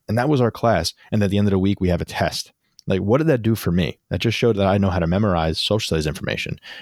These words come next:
It didn't show me that I'm a good test taker. It didn't show me that I enjoyed class. It just said that I can take notes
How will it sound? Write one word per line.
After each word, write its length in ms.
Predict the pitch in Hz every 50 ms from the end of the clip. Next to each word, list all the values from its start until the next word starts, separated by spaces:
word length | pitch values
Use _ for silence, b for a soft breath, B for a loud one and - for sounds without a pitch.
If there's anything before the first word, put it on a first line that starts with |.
| B -
It 60 | 87
didn't 200 | 87 113 113 101
show 200 | - - 104 101
me 160 | 101 104 104
that 120 | 92 87 82
I'm 260 | 80 80 78 78 B B B B B B B
a 80 | - 85
good 280 | 80 87 92 104 107
test 220 | 107 95 87 - -
taker. 420 | - 78 76 - 87 104 117 113 - _
It 80 | -
didn't 200 | 87 98 92 92
show 160 | - - 95 92
me 80 | 87
that 80 | 87 85
I 80 | 85
enjoyed 480 | 85 85 85 80 90 98 87 85 80 -
class. 460 | - - 123 123 - - - - - - _ _ _ _ _ -
It 80 | 101 95
just 240 | - 104 92 -
said 160 | - 104 98 85
that 120 | - - -
I 120 | - 90 90
can 140 | - 92 87
take 260 | - - 85 - -
notes 320 | 85 78 78 80 - -